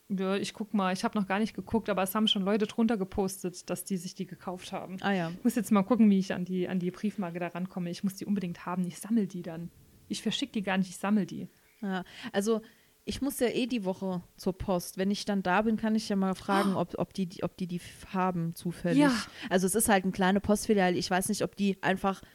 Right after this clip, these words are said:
Speaker 2: immer Briefmarken kriegen und die dann halt verkaufen oder ob die vielleicht im Zweifel, also ich kann ja einfach mal fragen. Vielleicht, vielleicht hast du ja
Speaker 1: Ja,
Speaker 2: Glück.
Speaker 1: frag. Ich will die haben, unbedingt. Das ist, das muss in meine Sammlung eingehen.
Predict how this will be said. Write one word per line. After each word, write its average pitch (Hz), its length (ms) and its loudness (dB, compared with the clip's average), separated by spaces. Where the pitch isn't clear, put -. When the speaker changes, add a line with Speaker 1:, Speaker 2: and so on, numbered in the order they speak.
Speaker 2:
immer 202 240 4
Briefmarken 208 560 -2
kriegen 214 360 -2
und 196 120 0
die 190 80 -6
dann 190 240 2
halt 185 120 2
verkaufen 202 540 -2
oder 185 240 0
ob - 140 -4
die 196 80 -4
vielleicht 185 420 0
im 196 80 0
Zweifel, 180 300 0
also 190 180 6
ich - 100 0
kann 330 140 2
ja 240 80 6
einfach 175 200 2
mal 156 120 0
fragen. 143 380 -8
Vielleicht, 175 600 -6
vielleicht 170 300 -10
hast - 180 -8
du 170 40 -4
ja 160 80 -2
Speaker 1:
Ja, 285 100 2
Speaker 2:
Glück. 349 100 0
Speaker 1:
frag. 269 800 -2
Ich - 180 -8
will 233 100 2
die 208 140 0
haben, 254 420 2
unbedingt. 254 680 0
Das 190 120 -8
ist, - 240 -8
das 202 100 -4
muss 233 140 2
in 220 80 0
meine 196 240 0
Sammlung 196 380 0
eingehen. 165 640 -8